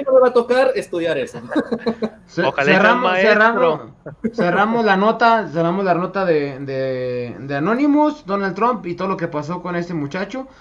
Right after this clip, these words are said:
Speaker 2: afroamericano. Esperemos que, pues, aunque no nos vean, pues ahora sí que pronta resignación para la familia y que se haga justicia. Y pues ahora sí que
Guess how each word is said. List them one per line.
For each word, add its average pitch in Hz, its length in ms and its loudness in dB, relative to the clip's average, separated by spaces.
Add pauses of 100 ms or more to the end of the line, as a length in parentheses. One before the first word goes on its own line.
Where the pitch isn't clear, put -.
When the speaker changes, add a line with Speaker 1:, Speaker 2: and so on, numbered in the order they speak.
(120)
Speaker 2:
afroamericano. 139 680 -4
Esperemos 165 480 -4
que, 127 240 -8 (800)
pues, 160 160 2 (180)
aunque 180 280 -2
no 196 120 2
nos 208 140 2
vean, 214 400 4
pues 160 220 0
ahora 175 100 -2
sí 175 140 -8
que 175 100 -10
pronta 170 260 -6
resignación 156 440 -4
para 165 160 -4
la 143 100 -4
familia 175 540 -4
y 135 320 -6 (260)
que 143 160 -4
se 147 140 -6
haga 165 240 0
justicia. 185 680 -10 (580)
Y 127 260 -10
pues 131 200 -8
ahora 156 120 -4
sí 165 120 -6
que 147 380 -6